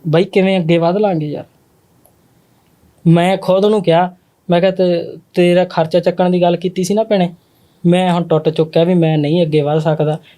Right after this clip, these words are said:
ਤੇਰੀ ਜੋ ਇੱਛਾ, ਤੂੰ ਜੋ ਕਰਨਾ ਭਾਈ ਕਰ ਲਾ, ਅਸੀਂ ਤੈਨੂੰ ਕੁਛ ਨਹੀਂ ਕਹਿੰਦੇ। ਅੱਜ ਵੀ ਉਹ ਗੰਦ ਪਾਉਂਦੀ ਆ, ਪ੍ਰੋਡਿਊਸਰ ਵੀਡੀਓ ਬਣਾਉਂਦਾ, ਅਸੀਂ ਬੋਲਦੇ ਆ। ਸਾਡੇ ਬੰਦੇ ਸਾਡੇ ਨਾਲ ਖੜਨ, ਮੈਨੂੰ ਕਹਿਣ ਵੀ ਭਾਈ ਸਾਹਿਬ ਉਹ ਲਾਈਵ ਹੋਈ ਸੀ ਤੇ ਤੁਹਾਡੇ,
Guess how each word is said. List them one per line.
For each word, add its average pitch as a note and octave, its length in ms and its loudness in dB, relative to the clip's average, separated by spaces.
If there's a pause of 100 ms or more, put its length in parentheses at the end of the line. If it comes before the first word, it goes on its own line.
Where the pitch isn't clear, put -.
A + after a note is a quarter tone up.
(140)
ਤੇਰੀ F3+ 260 2
ਜੋ E3 220 2
ਇੱਛਾ, D#3+ 320 -2
ਤੂੰ E3+ 320 -2
ਜੋ E3 120 0
ਕਰਨਾ D3+ 340 -2
ਭਾਈ F3+ 160 0
ਕਰ D3 220 -2
ਲਾ, D#3 240 -2 (380)
ਅਸੀਂ E3 180 2
ਤੈਨੂੰ D#3+ 180 2
ਕੁਛ D#3 200 -2
ਨਹੀਂ D3+ 120 -2
ਕਹਿੰਦੇ। F3 260 2
ਅੱਜ D#3+ 160 -2
ਵੀ F3+ 120 0
ਉਹ G3 60 0
ਗੰਦ E3 240 2
ਪਾਉਂਦੀ D#3+ 320 0
ਆ, E3 40 2
ਪ੍ਰੋਡਿਊਸਰ D#3+ 420 -2
ਵੀਡੀਓ D#3+ 220 0
ਬਣਾਉਂਦਾ, E3 280 2
ਅਸੀਂ D#3 120 0
ਬੋਲਦੇ D#3 360 0
ਆ। G#3 60 -10 (220)
ਸਾਡੇ F#3 400 2
ਬੰਦੇ B3 260 2
ਸਾਡੇ A3 260 0
ਨਾਲ G#3+ 200 2
ਖੜਨ, G3+ 380 0 (340)
ਮੈਨੂੰ G#3+ 380 2
ਕਹਿਣ A#3+ 280 2 (320)
ਵੀ A3 80 2
ਭਾਈ A3+ 280 2
ਸਾਹਿਬ A#3 220 2
ਉਹ B3 120 2
ਲਾਈਵ G3+ 280 2
ਹੋਈ G3+ 180 0
ਸੀ G3+ 140 -4
ਤੇ A3 120 -4
ਤੁਹਾਡੇ, G3+ 440 2